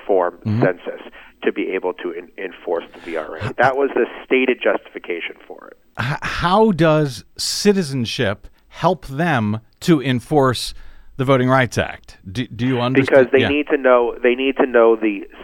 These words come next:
Speaker 1: citizen voting age population. So who is, who is eligible and who, uh,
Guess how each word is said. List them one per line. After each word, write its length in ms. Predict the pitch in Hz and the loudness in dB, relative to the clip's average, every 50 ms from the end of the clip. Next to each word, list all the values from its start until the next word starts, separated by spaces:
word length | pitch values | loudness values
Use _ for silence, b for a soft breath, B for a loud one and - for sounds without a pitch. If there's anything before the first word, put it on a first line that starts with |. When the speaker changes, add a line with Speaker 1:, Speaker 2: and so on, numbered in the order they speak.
| - - | -16 0
Speaker 1:
citizen 480 | - 151 160 175 - - 165 151 143 131 - 107 107 - | 2 4 4 4 2 2 0 0 0 -4 -8 -10 -6 0
voting 380 | 117 117 120 120 123 120 117 101 | 2 2 2 2 0 -4 -8 -12
age 400 | - 107 107 107 107 107 - - - - - | -10 -8 -8 -6 -6 -8 -8 -10 -16 -14 -6
population. 960 | - 101 98 95 - - 104 90 90 87 87 87 - - - - - - - B B B B B B - - | 0 0 2 0 0 -4 -6 -4 -4 -4 -4 -4 -6 -8 -10 -14 -18 -20 -20 B B B B B B 0 0
So 140 | 110 101 | 2 2
who 320 | - - - 143 151 156 143 | 0 0 4 6 6 8 8
is, 180 | 131 127 120 113 - - _ _ - | 6 4 4 2 -2 -8 _ _ -16
who 260 | - - 139 143 147 131 | -10 -4 0 0 2 4
is 200 | 131 127 117 - - - _ _ _ | 4 4 2 0 -4 -12 _ _ _
eligible 720 | - - 127 135 127 - 120 117 - 104 95 98 98 98 95 95 | 0 2 4 4 2 2 0 -2 0 0 0 0 0 0 -2 -6
and 240 | 98 98 95 95 95 B B B B B B B | -8 -10 -10 -10 -18 B B B B B B B
who, 560 | - - - 127 127 123 123 123 120 107 - - - | -20 -6 -2 0 0 2 0 -2 -4 -6 -8 -8 -10
uh, 60 | - | -10